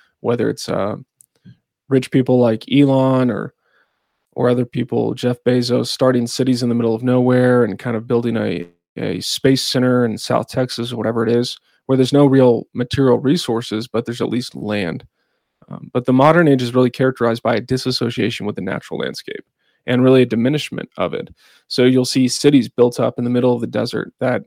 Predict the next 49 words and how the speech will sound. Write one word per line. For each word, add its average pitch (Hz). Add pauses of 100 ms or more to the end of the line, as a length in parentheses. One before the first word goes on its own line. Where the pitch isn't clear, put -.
(340)
don't 139
have 151
adequate 127
natural 120
resources 120
to -
support - (280)
the 135
life 131
there, 131 (480)
but 117
we 135
can 123
manufacture 135 (440)
these 120
cities 127
out 120
of 120
the 107
desert. 135 (400)
Um, 110
and 156
on 175
the 180
one 202
hand, 165 (800)
you 131
know, 131
I, 123
I -
used 156
to 139
kinda 127
despise 127
that. 139
I 113
used 127
to 120
look 113
down 123
on 131
that, 131
like 71
Phoenix. 131
I 110
used 120
to -
think, 110
like, 107